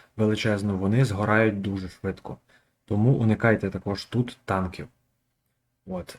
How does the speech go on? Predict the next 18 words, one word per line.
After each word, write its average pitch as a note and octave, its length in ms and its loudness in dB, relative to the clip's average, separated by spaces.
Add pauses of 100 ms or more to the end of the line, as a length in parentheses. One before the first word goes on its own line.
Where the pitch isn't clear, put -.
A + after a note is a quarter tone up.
е, G2 200 -2
це A#2+ 160 2
другий G2+ 760 -2
лайфхак, G2+ 680 -2
е, F#2+ 140 -2
друга G2 320 0
порада, G#2+ 380 0
яку F#2+ 260 -2
би G2+ 160 -4
я G2 340 0
вам F#2 380 -2
порадив F#2+ 420 -4
стосовно F#2+ 500 -6
того A2 440 -2
боротьби G#2+ 460 2
з G2+ 220 -2
цим G2 240 -4
скілом. F#2 340 -8